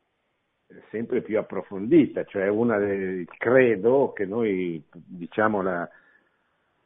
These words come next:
la domenica, che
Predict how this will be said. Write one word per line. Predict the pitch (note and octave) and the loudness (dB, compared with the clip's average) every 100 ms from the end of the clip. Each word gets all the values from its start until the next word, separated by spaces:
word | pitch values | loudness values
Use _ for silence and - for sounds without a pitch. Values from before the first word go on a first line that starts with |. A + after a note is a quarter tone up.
| _ _ - - G3+ - _ - - - | _ _ -20 -20 -20 -20 _ -20 -20 -8
la | G2+ | -4
domenica, | G2 A2+ C3 A2+ G#2+ - C#3 - | 0 4 4 4 0 2 2 2
che | F#2 F2 | -4 -4